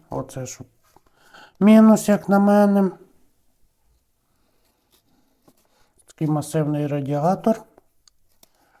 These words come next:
Вісім пін живлення процесора.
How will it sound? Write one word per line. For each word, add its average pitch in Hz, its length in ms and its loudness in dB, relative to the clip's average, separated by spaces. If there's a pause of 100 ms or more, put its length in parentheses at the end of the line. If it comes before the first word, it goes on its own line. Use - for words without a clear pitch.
(340)
Вісім 156 480 -4
пін 160 280 -6
живлення 147 600 -6
процесора. 185 1040 -4